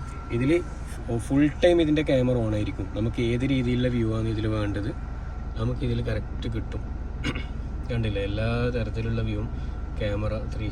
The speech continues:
സിക്സ്റ്റി വ്യൂ കാര്യങ്ങൾ, ഇതൊക്കെ ഇതിൻ്റെ നല്ലൊരു ഫീച്ചർ ആട്ടോ. ഇപ്പോൾ വണ്ടി നമ്മളത് എവിടെയാണ് ഉള്ളത്, ഇതാ നമ്മുടെ സൈഡിലേ പോകുന്ന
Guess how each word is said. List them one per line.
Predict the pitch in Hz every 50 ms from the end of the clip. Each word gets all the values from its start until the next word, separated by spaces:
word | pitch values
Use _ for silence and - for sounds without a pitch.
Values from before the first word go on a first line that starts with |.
| -
സിക്സ്റ്റി | 110 107 - - - 120 110
വ്യൂ | 104 104 107 113 - - - 117
കാര്യങ്ങൾ, | 104 101 101 104 101 101 101 107 - - - - - - - - - - - - - - - - - - - - -
ഇതൊക്കെ | 110 110 113 - 135
ഇതിൻ്റെ | 123 127 127 131 131 123
നല്ലൊരു | 117 117 120 123 127 131 131 135 127 107 - -
ഫീച്ചർ | - 117 110 104 - 110 107 101
ആട്ടോ. | 98 - 98 98
ഇപ്പോൾ | - - 113 113
വണ്ടി | 110 107 104 110
നമ്മളത് | 110 113 113 110 110 113 107
എവിടെയാണ് | 104 101 107 107 107 113 107
ഉള്ളത്, | 101 101 101 98 98
ഇതാ | - - - - - - - - - - - - - - - - - - - - - - - - - - - - - - - - - - -
നമ്മുടെ | 107 104 101 101 -
സൈഡിലേ | 117 110 104 104 104 104 107 107 107
പോകുന്ന | 110 107 107